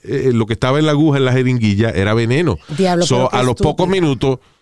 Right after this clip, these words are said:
Speaker 1: de que ellas le, le espetan la aguja, el tipo se muere. So, ellas la meten presa después por asesinato y qué sé yo. Después, actually, they got, they got,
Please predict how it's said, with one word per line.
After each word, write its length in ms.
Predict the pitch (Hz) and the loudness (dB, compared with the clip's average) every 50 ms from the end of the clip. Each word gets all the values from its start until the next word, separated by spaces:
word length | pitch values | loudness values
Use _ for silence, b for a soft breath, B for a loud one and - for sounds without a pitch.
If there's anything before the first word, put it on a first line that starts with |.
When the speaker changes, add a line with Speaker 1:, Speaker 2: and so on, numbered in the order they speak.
| b b b b b | b b b b b
Speaker 1:
de 240 | 95 95 113 110 - | -4 -2 -2 -2 0
que 100 | - 123 | 0 0
ellas 220 | 123 127 139 139 | 0 2 2 2
le, 420 | 143 143 139 135 127 123 117 98 | 2 2 2 2 2 2 2 0
le 200 | 98 101 107 117 | 0 0 0 0
espetan 360 | 113 - - 131 123 139 135 139 | 0 0 -2 -2 0 0 -2 0
la 60 | 135 | 0
aguja, 280 | 139 123 123 135 143 | 0 2 2 2 0
el 100 | 139 110 | 0 -2
tipo 240 | 90 110 101 110 117 | -2 -2 -2 -2 -2
se 120 | 101 120 104 | -2 -2 -2
muere. 420 | 107 113 139 185 165 104 76 76 - | 0 0 0 0 0 -2 -4 -4 -6
So, 260 | - - 107 104 104 | -4 0 0 2 2
ellas 220 | 113 113 120 120 | 2 0 0 0
la 120 | 123 120 120 | 0 0 -2
meten 340 | 117 120 120 113 127 123 101 | -2 -2 -2 -2 -2 -4 -4
presa 260 | - 117 117 - 120 | -4 -4 -4 -2 -2
después 260 | 107 95 - - 104 | -2 -2 -2 -2 -2
por 140 | - - 110 101 | -2 0 -2 -2
asesinato 580 | 92 - 92 82 - 90 85 92 110 113 - 92 | -2 -2 -2 -2 -2 -2 -2 -2 -2 -2 -2 -2
y 20 | |
qué 80 | 98 101 | -2 -2
sé 100 | 101 131 | 0 0
yo. 40 | 165 | 0
Después, 200 | 170 156 165 123 | 0 0 -2 -2
actually, 440 | 123 123 131 151 - - 208 202 190 | -2 -2 -4 -2 -2 -2 -2 0 0
they 140 | 160 156 | 0 0
got, 240 | 147 160 160 143 107 | 0 -2 -2 -2 -2
they 140 | 107 135 143 | -2 -2 0
got, 180 | 143 147 143 | 0 -2 -2